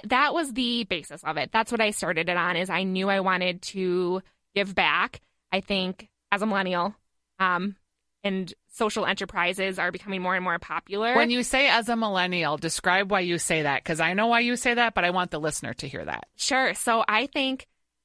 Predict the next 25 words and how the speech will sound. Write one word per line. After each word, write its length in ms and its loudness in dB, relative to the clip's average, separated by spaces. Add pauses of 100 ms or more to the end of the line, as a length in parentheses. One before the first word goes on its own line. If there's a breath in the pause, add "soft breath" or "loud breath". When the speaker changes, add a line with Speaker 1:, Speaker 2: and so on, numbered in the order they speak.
(160)
Speaker 1:
uh, 380 -2 (300)
as 300 2 (180)
a 60 -6
millennial, 580 0 (520)
we 440 -2
do 320 0
wanna 260 0
make 160 -8
the 60 -14
world 200 -6
a 40 -12
better 200 -2
place, 600 -2
and 460 -2
that 280 0
is, 520 -2 (420)
um, 200 -4
at 100 -6
least 280 -8
the 160 -2 (240)
desire 440 -2
of 140 -2
most, 360 0
not 200 2
all. 340 4